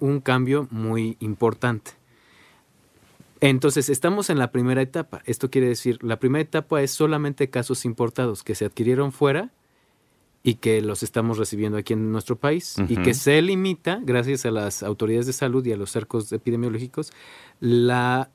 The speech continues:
Speaker 1: la, este, probabilidad de que estén contagiando a las personas. Después va a venir, mm, y eso es prácticamente inevitable, va a venir una fase en donde ya sean tantos los casos importados que algunos no los de-,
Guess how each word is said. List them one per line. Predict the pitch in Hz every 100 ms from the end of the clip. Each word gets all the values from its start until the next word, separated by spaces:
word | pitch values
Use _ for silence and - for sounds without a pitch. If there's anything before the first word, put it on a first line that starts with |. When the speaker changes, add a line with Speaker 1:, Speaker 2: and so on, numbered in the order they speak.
| -
Speaker 1:
la, | 113 113 113 113 117 -
este, | 104 92 -
probabilidad | 92 104 104 104 104 110 127 _
de | 110 104 101
que | -
estén | 101 - 95
contagiando | - 82 92 92 90
a |
las | 90 85
personas. | - 101 127 98 - _ _ _ _ _ _ _ _ - - - _ _ _ _ _
Después | 135 135 - 185 202 151
va |
a | 147
venir, | 147 139 131 - - -
mm, | 117 117 117 _
y | - 110 104
eso | 98 123 110
es | 101
prácticamente | - 110 104 127 113 110 110
inevitable, | 120 123 127 127 113 131 -
va | 117
a |
venir | 123 127 123
una | 131 135
fase | 131 127 - 139
en | 113 104
donde | 101 101 104 101 -
ya | 120 113
sean | - 131 123
tantos | 120 120 123
los | 127
casos | - 131 131 -
importados | 131 147 135 127 131 -
que | - 104
algunos | 98 101 98 104
no | 107
los | 123
de-, | 139